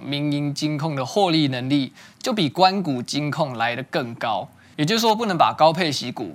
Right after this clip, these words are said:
跟高成长股看成是一样的，所以大家必须要谨慎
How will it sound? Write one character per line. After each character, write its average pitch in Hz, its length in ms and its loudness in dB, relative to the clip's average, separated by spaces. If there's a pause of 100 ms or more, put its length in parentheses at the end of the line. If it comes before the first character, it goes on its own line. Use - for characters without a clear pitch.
跟 190 240 -2
高 208 240 4
成 156 240 -4
长 147 240 0
股 - 220 -8
看 165 180 0
成 196 200 -4
是 143 180 -4
一 123 120 -4
样 120 260 -2
的， 58 180 -14 (340)
所 - 160 -6
以 208 60 0
大 190 180 6
家 151 160 2
必 151 200 -2
须 135 100 -4
要 143 160 2
谨 123 320 -8
慎 147 180 -4